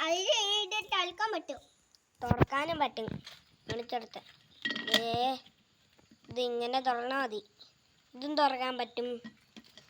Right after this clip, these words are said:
Speaker 2: ഏത് വേണേലും തുറക്കാൻ പറ്റും. ഇത് അടച്ചു വെക്കാൻ പറ്റും.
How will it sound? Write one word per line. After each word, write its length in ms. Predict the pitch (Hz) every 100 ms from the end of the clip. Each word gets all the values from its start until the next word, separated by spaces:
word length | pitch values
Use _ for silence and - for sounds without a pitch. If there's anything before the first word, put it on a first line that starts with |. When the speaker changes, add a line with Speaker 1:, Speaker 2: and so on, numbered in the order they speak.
| - - - - - - - 240
Speaker 2:
ഏത് 260 | 254 302 359
വേണേലും 500 | 339 311 320 320 349 330
തുറക്കാൻ 300 | 294 285 294 285
പറ്റും. 260 | 262 247 247 - - - - _ _
ഇത് 100 | 233 262
അടച്ചു 260 | 254 247 320
വെക്കാൻ 320 | 302 277 240 233
പറ്റും. 260 | 220 -